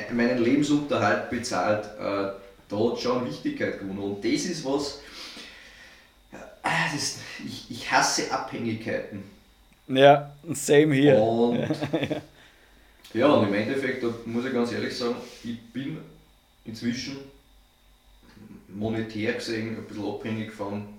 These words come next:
Speaker 1: den sozialen Medien, von
Speaker 2: Mhm.
Speaker 1: YouTube weniger, weil ich da nicht so viel hab, aber es hat dieses
Speaker 2: Ja.
Speaker 1: Gesamtpaket und das ist irgendwie was, es war cool, wenn ich das, wenn ich das wieder antragen konnte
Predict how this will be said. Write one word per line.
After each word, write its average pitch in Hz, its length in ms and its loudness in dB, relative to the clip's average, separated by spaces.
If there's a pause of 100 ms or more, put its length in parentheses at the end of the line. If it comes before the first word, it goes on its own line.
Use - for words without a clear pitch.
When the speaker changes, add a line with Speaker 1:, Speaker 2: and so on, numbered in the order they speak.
Speaker 1:
den 104 80 -8
sozialen 101 500 -6
Medien, 117 360 -4 (640)
von 104 220 -6
Speaker 2:
Mhm. 107 120 -2
Speaker 1:
YouTube 117 300 -4 (180)
weniger, 107 460 -4
weil 104 140 -2
ich 101 60 -4
da 107 60 -4
nicht 107 140 -2
so - 100 -10
viel 98 140 -8
hab, - 200 -4
aber 107 380 -2 (340)
es - 80 -10
hat 104 140 -2
dieses 113 220 2
Speaker 2:
Ja. 117 100 -2
Speaker 1:
Gesamtpaket 107 760 -2
und 98 160 -8
das 101 120 -2
ist 110 160 0
irgendwie 127 460 2
was, 127 240 -2
es 110 100 -4
war 117 240 -2
cool, 135 200 0
wenn 113 160 0
ich 107 100 -4
das, - 300 -4 (920)
wenn 107 140 -6
ich 110 80 -2
das 107 140 -2
wieder 110 160 0
antragen 113 440 0
konnte 117 360 -2